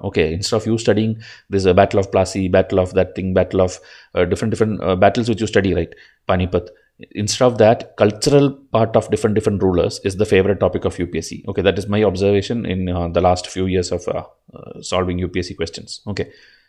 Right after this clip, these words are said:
so options one, two, three, four, one, three, four, two, three, four, none of these. Meaning either everything has to be correct or at least one has to be wrong, or maybe everything is wrong. Okay, as per the options given.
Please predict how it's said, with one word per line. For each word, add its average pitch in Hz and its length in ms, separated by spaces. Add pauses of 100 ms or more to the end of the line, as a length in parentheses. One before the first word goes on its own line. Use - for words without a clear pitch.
so 101 140
options - 500 (160)
one, 104 140
two, 123 100
three, 113 160
four, 117 320 (120)
one, 92 180
three, 110 160
four, 113 340 (240)
two, 104 100
three, 113 180
four, 110 360 (240)
none 95 140
of 87 120
these. - 300 (480)
Meaning 95 180
either 90 240
everything 104 260
has 107 120
to - 60
be 113 80
correct 120 320
or 101 100
at 92 160
least 104 200
one 95 180
has 98 160
to 98 100
be 101 140
wrong, 110 240
or 107 100
maybe 104 220
everything 104 340
is 87 140
wrong. 78 220
Okay, 85 220
as 90 160
per 98 140
the 90 80
options 90 380
given. 85 220